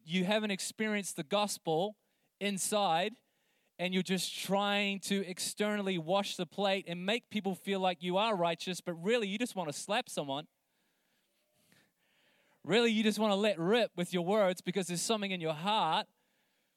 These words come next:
that is, okay?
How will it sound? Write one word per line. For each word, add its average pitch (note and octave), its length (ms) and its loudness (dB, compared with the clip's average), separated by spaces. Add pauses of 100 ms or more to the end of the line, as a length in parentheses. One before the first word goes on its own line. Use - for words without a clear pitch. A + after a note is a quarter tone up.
(320)
that F#3 140 4
is, E3+ 300 -2 (2750)
okay? F#3 260 -2